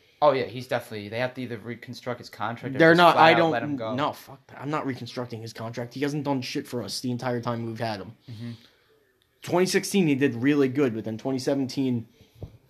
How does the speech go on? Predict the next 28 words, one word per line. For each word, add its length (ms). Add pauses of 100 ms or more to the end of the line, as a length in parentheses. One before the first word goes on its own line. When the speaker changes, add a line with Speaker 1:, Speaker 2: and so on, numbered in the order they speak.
(100)
Speaker 2:
he 120
was, 300
oh, 280 (140)
eh. 300 (180)
And 100
then 100
twenty 260
eighteen, 500
where 240
the 100
hell 220
was 160
he 100
for 120
the 80
first? 260 (460)
Speaker 1:
Oh, 100
Speaker 2:
He 140
Speaker 1:
I 40
Speaker 2:
had 40
a 100
Speaker 1:
know. 60
Speaker 2:
weird 600
an-, 220
high 240
ankle 360
sp-, 240 (120)
injury. 460